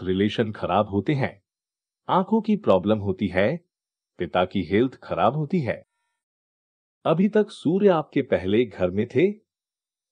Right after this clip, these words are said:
फिफ्टीन जून को सूर्य आपके दूसरे घर में आ जाएंगे।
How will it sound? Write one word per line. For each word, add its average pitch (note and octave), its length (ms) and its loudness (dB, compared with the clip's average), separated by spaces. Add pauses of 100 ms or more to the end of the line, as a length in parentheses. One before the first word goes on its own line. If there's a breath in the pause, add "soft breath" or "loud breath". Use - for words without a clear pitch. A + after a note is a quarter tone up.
फिफ्टीन G#2 520 -2
जून F#2+ 300 -6
को A#2 240 0
सूर्य D#3 440 0
आपके D#3 340 0
दूसरे F#2 440 -4
घर G2 200 -4
में F#2 160 -2
आ G2+ 140 2
जाएंगे। G2+ 540 -4